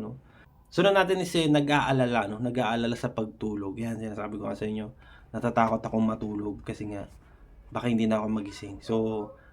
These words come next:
kapag nag-alala ako na hindi ako makatulog, hindi talaga ako makatulog. <laughs> Kasi nga, inaalala ko yung katawan ko, yung sarili ko, no? Parang pinoprotektahan ko yung sarili ko na pag natulog ako, baka hindi na ako makahinga, ah, hindi na ako magising. Yan ang kinakatakutan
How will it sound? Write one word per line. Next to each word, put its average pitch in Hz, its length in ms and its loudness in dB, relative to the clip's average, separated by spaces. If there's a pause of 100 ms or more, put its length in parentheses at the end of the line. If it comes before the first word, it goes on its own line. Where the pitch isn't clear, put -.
(100)
kapag 127 240 4
nag-alala 127 480 6
ako 131 80 4
na 131 80 6
hindi 131 160 6
ako 139 80 4
makatulog, 143 560 2
hindi 139 240 2
talaga 117 320 0
ako 110 80 -6
makatulog. 107 600 -2 (120)
<laughs> - 120 -16
Kasi 131 200 6
nga, 123 180 8
inaalala 117 600 4
ko 117 80 -2
yung 113 120 2
katawan 110 360 0
ko, 110 160 -4
yung 110 120 -4
sarili 110 440 -2
ko, 104 160 -4
no? 107 160 -14 (480)
Parang 120 320 0
pinoprotektahan 123 720 2
ko 127 80 2
yung 123 160 0
sarili 117 240 2
ko 117 80 -4
na 110 240 -6
pag 110 180 -8
natulog 107 460 -6
ako, 107 160 -6
baka 104 240 -8
hindi 101 160 -8
na 98 80 -8
ako 104 80 -8 (160)
makahinga, 107 360 -8 (760)
ah, 101 400 -14 (240)
hindi 113 160 -6
na 113 140 4
ako 107 40 0 (140)
magising. 110 540 0
Yan 104 200 -10
ang 104 140 -12
kinakatakutan 104 640 -6